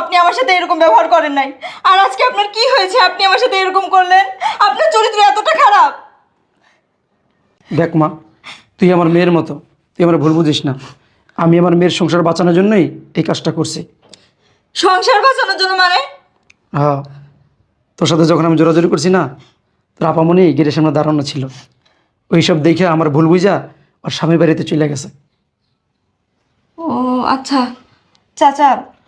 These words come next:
Speaker 1: আমি আপনাকে ভুল বুঝছি, আমি আসলে বুঝতে পারি নাই। আর ছোটবেলা থেকে তো আপনার বাড়িতে আমি কাজ করি, কখনো আপনি আমার সাথে এরকম ধরনের খারাপ ব্যবহার করেন নাই। আমি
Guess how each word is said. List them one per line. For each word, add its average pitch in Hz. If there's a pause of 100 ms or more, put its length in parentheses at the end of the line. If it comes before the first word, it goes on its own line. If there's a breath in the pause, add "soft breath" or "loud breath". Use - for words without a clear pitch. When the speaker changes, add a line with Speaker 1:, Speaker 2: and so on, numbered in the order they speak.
(400)
Speaker 1:
আমি 254 (120)
আপনাকে 254 (200)
ভুল 247 (100)
বুঝছি, 247 (140)
আমি 233 (100)
আসলে 247 (100)
বুঝতে 240
পারি 214
নাই। 196 (600 loud breath)
আর 226 (280)
ছোটবেলা 427
থেকে 415
তো 453
আপনার 381
বাড়িতে 339
আমি 381 (120)
কাজ 311 (120)
করি, 214 (160)
কখনো 302
আপনি 302
আমার 302
সাথে 320
এরকম 285
ধরনের 302
খারাপ 254
ব্যবহার 269
করেন 226
নাই। 190 (640 loud breath)
আমি 285